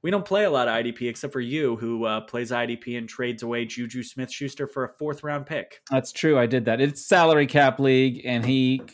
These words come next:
Speaker 2: was too expensive.
Speaker 1: So, uh, I, I mean, from, I,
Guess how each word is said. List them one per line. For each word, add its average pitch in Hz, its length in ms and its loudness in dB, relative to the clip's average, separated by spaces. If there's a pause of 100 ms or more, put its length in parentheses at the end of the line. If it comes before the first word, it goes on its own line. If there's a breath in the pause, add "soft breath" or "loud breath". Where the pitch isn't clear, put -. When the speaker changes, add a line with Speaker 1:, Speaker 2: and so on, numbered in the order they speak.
(100)
Speaker 2:
was 120 260 0
too 165 520 2 (160)
expensive. 127 640 -2 (540)
Speaker 1:
So, 127 420 0 (100)
uh, 127 380 0
I, 143 180 -2
I 147 120 -2
mean, 131 320 -4 (380)
from, 170 280 0 (220)
I, 165 160 -2